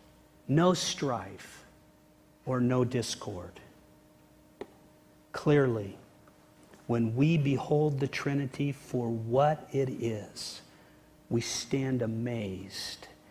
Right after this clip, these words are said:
and astonished at the unity and the harmony of their common work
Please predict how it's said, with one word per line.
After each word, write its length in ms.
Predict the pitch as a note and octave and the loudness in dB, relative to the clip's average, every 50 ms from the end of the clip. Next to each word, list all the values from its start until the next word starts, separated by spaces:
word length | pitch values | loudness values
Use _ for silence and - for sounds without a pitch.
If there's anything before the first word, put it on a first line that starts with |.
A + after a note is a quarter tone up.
| - - - - | -20 -16 -6 -2
and 160 | B2 A#2 A2+ | 0 0 0
astonished 1200 | A2+ A2 - - - - - - - - D#3 C#3+ C#3+ C#3 C3 G#2+ G#2+ A2 - - - - - - - - - - - - | 0 0 -2 -2 0 0 -2 -2 0 0 0 2 2 0 0 -2 -4 -6 -10 -10 -10 -10 -10 -12 -16 -20 -20 -16 -6 0
at 220 | - A#2 - - | 0 0 0 0
the 80 | - A#2 | 0 0
unity 880 | A2+ A2 A2+ B2 D3 D#3+ E3+ F3 F3+ E3+ F3 - F3+ F3 F3 E3+ - - - - - | 2 2 2 2 4 4 4 4 2 2 0 2 4 4 4 2 0 -6 -16 -6 -2
and 180 | A#2+ A#2 A2 | 0 0 0
the 100 | G#2+ - | 0 -2
harmony 760 | - - - - D3 D#3 D#3+ E3 E3 E3 E3 E3 E3 E3 D#3+ D#3 - - | -4 -4 -2 2 4 6 6 6 4 4 2 0 0 0 -2 -2 -2 -2
of 180 | C3 B2 A2+ A#2+ | -2 0 2 2
their 120 | B2 A2 | 2 0
common 640 | - - - - D3+ D3+ D3+ D3+ C#3+ C#3 C3 B2+ | 0 -2 -2 0 2 2 4 2 2 0 0 0
work 380 | B2 A#2 G#2 F#2+ - - - - | 0 0 0 0 -2 -6 -12 -18